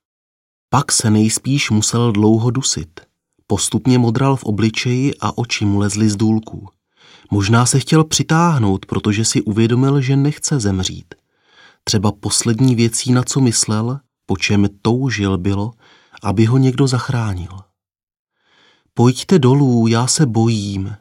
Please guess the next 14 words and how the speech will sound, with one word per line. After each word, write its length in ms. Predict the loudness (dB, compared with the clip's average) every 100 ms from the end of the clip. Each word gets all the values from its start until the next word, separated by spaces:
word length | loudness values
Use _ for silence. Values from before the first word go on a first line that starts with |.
| -10
kníkla 400 | -2 -2 0 -2
Hanička. 600 | 0 0 -2 -8 -12 -16 _ _ _ _ _ _ -20 -20 -2
Petřině 500 | -2 0 2 6 6
mladší 400 | 4 2 -2 -2
sestřičce 680 | -2 -4 -2 -2 -2 0 2
ještě 340 | 2 0 0
nebylo 320 | 0 2 -2
osm. 440 | -2 -4 -6 -6 -12 -16 _ _ _ _ _ -10
V 100 | 0
jedné 400 | 2 2 2 2
ruce 280 | 0 0 -2
držela 380 | 0 -2 0 -2
svoji 320 | -2 0 0
bárbínu 720 | 2 -2 -2 -2 0 -2 -2